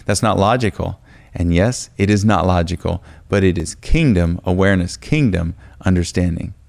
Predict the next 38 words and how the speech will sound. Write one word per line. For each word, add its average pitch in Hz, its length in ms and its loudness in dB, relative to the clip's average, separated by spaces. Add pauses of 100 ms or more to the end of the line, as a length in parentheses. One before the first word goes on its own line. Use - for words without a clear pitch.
(540)
Faithfulness 175 640 0
in 135 120 2
the 117 80 2
kingdom 113 280 2
of 95 140 2
God 156 240 2
is 98 140 0
not 147 400 0 (260)
scraping 131 720 2
together 110 460 2
all 107 160 4
the 104 80 4
money 117 380 6
you 110 140 4
can 104 400 2
and, 87 140 0 (240)
and 85 180 0
saving 113 540 2
it 87 140 -2
for 95 140 0
hard 92 280 2
times. 104 580 0 (920)
It's, 127 220 -4
it's - 280 -4
not, 143 360 -2
you 123 140 2
know, 117 120 4
you, 123 160 2
you 110 120 -2
could 107 100 -2
say, 104 160 2
"Well, 87 140 0
for 92 160 -4
doomsday," 98 540 2
it's 110 120 0
not 143 160 -2
just 135 140 0
money. 131 340 0